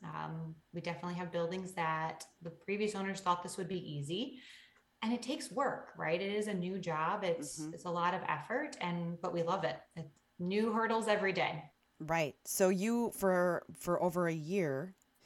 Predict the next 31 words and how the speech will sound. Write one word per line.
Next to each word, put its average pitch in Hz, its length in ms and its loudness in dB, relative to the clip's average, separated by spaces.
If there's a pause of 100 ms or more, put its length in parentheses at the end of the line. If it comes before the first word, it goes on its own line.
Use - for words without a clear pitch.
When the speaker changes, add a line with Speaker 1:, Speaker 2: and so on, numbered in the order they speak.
(380)
Speaker 2:
you 175 480 2
were 160 280 4
out 147 340 6 (640)
of 156 100 2
the 156 80 0
W 156 260 2
two 156 220 -4
world. 147 360 0
Your 156 120 -6
husband 160 400 2
was 156 120 -2
still 160 260 0
a 151 40 -4
W 151 300 0
two - 140 -8
employee. 151 320 -2
So 156 180 -4
you 135 100 -4
had 156 300 -2
that 147 260 -2
income 147 380 -4
coming 143 320 -4
in, 143 100 -4
a 156 80 0
little 160 200 0
bit 147 160 0
of 147 120 2
a, 139 240 2 (600)
you 180 120 -2
know, 143 160 -4 (840)
security, 160 880 4